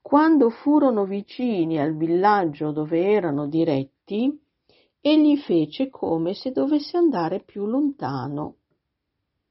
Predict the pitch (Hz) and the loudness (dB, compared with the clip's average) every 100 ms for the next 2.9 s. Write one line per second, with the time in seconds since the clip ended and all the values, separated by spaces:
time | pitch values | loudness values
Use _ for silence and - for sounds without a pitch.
0 | _ _ _ _ _ _ _ _ 202 214 | _ _ _ _ _ _ _ _ -2 2
1 | 233 277 - - 285 - - 285 294 - | 4 2 0 -2 -2 -2 -2 -2 -2 -6
2 | 277 - - 156 _ 160 165 - | -8 -8 -8 -8 _ -12 -10 -12